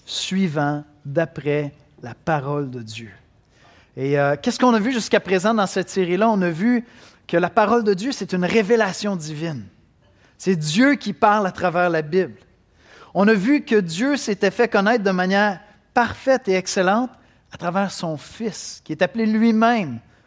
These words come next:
parole de Dieu. Dieu parle par Jésus-Christ.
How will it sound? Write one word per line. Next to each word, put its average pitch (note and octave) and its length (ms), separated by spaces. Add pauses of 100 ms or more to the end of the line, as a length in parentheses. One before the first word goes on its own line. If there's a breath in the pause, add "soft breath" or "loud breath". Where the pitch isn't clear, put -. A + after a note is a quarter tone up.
(140 soft breath)
parole F#3 340
de F3 140
Dieu. D#3+ 320 (260 loud breath)
Dieu G3+ 320
parle G#3+ 560
par G3 360
Jésus-Christ. E3 1120